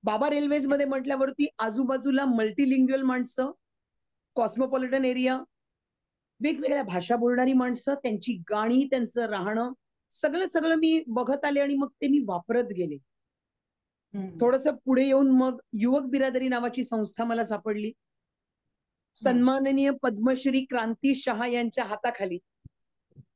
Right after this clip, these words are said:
Speaker 1: आणि सन्माननीय सौभाग्यवती रेखा शहा यांच्या प्रेमाने आम्ही मोठे झालो.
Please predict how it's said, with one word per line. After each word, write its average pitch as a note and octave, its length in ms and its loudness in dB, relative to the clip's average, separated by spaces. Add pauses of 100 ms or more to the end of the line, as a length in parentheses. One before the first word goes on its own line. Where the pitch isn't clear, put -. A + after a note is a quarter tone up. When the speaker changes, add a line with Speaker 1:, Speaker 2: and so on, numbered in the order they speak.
(100)
Speaker 1:
आणि B3 300 4
सन्माननीय B3+ 720 4
सौभाग्यवती A#3+ 960 0
रेखा C#4 340 0
शहा F#3 320 -4 (880)
यांच्या A#3 360 2
प्रेमाने A#3+ 560 4
आम्ही A3 180 4
मोठे F#3 260 4
झालो. D3+ 240 0